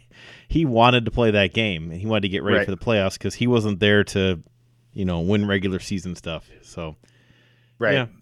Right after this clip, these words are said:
Speaker 2: Wa-, was it fifteen and oh or fourteen and oh?
Speaker 1: Maybe it
Speaker 2: And
Speaker 1: was
Speaker 2: they started
Speaker 1: fourteen.
Speaker 2: pulling starters.
Speaker 1: It could have been fourteen. You're probably right.
Speaker 2: E-,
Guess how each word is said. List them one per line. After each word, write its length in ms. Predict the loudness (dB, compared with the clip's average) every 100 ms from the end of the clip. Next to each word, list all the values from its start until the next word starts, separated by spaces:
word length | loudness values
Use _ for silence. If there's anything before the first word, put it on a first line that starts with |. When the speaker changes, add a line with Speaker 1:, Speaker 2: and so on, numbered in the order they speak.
| _ _ -4
Speaker 2:
Wa-, 140 | -2 2
was 220 | 2 4
it 100 | 2
fifteen 400 | 2 0 0 0
and 80 | 2
oh 120 | 4
or 120 | 2 0
fourteen 460 | -2 -2 -2 -4
and 120 | -4
oh? 200 | -10 -14 -18 _ _ _ _ _ _ -10
Speaker 1:
Maybe 200 | -4 0
it 40 |
Speaker 2:
And 80 | 2
Speaker 1:
was 80 | 2
Speaker 2:
they 40 |
started 220 | 0 2 2 2
Speaker 1:
fourteen. 120 | 0
Speaker 2:
pulling 140 | 0
starters. 640 | -4 -2 0 0 -6 -8 -4
Speaker 1:
It 80 |
could 100 | 0
have 60 | 0
been 120 | 0
fourteen. 500 | -2 -4 -4 -6 -8
You're 100 | -8
probably 240 | -4 -4 -2
right. 240 | -4 -8
Speaker 2:
E-, 80 | -10